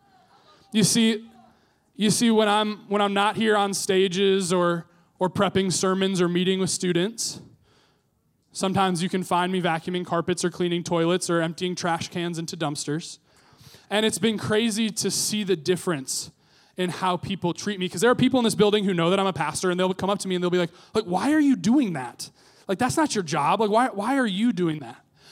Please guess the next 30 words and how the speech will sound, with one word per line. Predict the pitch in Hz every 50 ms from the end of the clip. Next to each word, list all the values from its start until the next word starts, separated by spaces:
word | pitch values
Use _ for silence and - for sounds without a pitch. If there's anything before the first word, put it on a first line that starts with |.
| - - -
But | 202
then | 226 269 302
there's | 285 -
people | - - 214 190 - 170 151 160 202 233 226 - - - - -
who | - 196
don't | 156 190 226 285 294 254
know | 220 190
that | 175 165
I'm | 160 156
a | 143
pastor. | 143 - 147 127 - - - - 117 - - - - - - _ _ _ _ - - - _ - -
And | 196 185
to | - 202
see | 175 - - - 226 262
the | 277 262
way | 233 196 190 196 214 247
that | 233 202 190 175 - - _ _ _ _ -
they've | 151 180 190 196 -
treated | - - 226 214 208 196 175
me | 156 160 185 220 220
with | 202 196 - -
contempt | - 180 165 - - 196 190 190 - 165
because | 185 175 - 170
I'm | 175 170 165
pushing | - - 190 185 - 185
around | 175 165 165 170 175 175 180
a |
little | 170 170 160 160
cleaning | 160 - - 165 160 175 175 175
cart, | - 196 196 220 220 - -